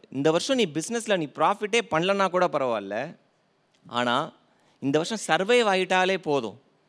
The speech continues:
ஓரளவுக்கு சர்வைவ் ஆயிட்டாலே போதும், மூணு வேளை சாப்பாடு கிடைச்சா போதும் அப்படின்ற மாதிரி தான் பார்த்துட்டு வரோம். மெயினா பார்க்க வேண்டியது ஒரு மூணு நாலு இன்சிடென்ட்,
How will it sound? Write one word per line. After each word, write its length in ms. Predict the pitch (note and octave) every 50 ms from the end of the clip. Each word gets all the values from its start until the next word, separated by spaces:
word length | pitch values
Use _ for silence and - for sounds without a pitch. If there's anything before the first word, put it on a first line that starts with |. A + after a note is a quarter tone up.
| _ _ _ _ _ _ _ _ _ _
ஓரளவுக்கு 600 | - C3+ D3+ F3 G3+ A3 A3+ A#3+ A#3+ B3 A#3 A#3 G3
சர்வைவ் 300 | E3+ D#3+ F3+ G3+ G3 F#3+
ஆயிட்டாலே 300 | F3+ F3 F#3 F3+ F3 E3+
போதும், 420 | E3 E3 C#3 C3+ A#2+ A2+ G#2+ - A2
மூணு 280 | B2 C3+ F3+ A3+ A3+
வேளை 200 | A3 A3 G#3 F#3
சாப்பாடு 460 | E3 - F3+ F#3+ A#3 A#3 B3+ A#3+ A3+
கிடைச்சா 280 | G#3 G3 F3 E3+ - F3+
போதும் 400 | E3 D#3+ - C#3+ C3 A#2 A2 - -
அப்படின்ற 320 | - C3 D3 D#3+ D3 C#3+
மாதிரி 300 | C#3 D3 D3 D3 D3+ D#3
தான் 20 | -
பார்த்துட்டு 280 | C#3 C3 A#2+ - -
வரோம். 480 | A2+ G2+ F#2 - - - - - - - - - - - - - - - - - - - - - - - - - - - - - - - - - - - - - - - - - - - - D#3+ E3
மெயினா 300 | G3+ A#3+ C4+ C#4+ D4 C#4+ A#3+
பார்க்க 260 | - A3 A3 - G#3
வேண்டியது 280 | G3 F#3+ F3+ F#3+ G3+ G3+
ஒரு 140 | F#3+ E3+
மூணு 340 | D#3 C#3+ D#3 F3+ A3 C4 C4+
நாலு 280 | B3 A3 G#3 G3 F3 D#3+
இன்சிடென்ட், 440 | D#3 D#3+ E3 - - E3 D#3 B2+